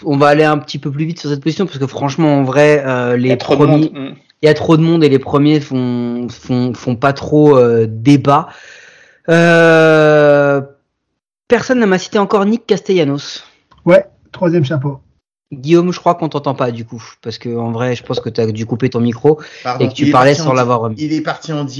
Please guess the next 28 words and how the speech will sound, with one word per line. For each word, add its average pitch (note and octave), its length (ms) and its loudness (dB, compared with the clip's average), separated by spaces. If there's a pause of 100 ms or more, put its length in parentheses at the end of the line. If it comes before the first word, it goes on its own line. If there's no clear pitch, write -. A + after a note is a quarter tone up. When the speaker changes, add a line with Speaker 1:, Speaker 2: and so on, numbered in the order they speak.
(140)
Speaker 4:
H C3 160 -14
direct, A#2+ 420 -8
euh, G2 500 -6
Castellanos, A2 680 -2
Speaker 1:
<laughs> G#3+ 160 0
Speaker 4:
et - 120 -4
il A#3 100 0
a, B3 120 0 (240)
il C#3 100 4
a C3+ 60 6
pris D3 160 0
le C#3+ 60 6
même D#3+ 160 2
chemin D#3 320 -2
que D3+ 40 -6
Schwarber, C3+ 380 -2 (160)
mais A#2 140 -4
direct, B2 500 -4
le E3+ 120 0
même, D3+ 300 2
exactement D#3+ 540 -2
le D#3+ 60 0
même, C3 280 -2
le, C#3 280 -2
l'autoroute E3+ 560 0
pour F3+ 100 -2
le D#3+ 60 -2
D C#3+ 80 -4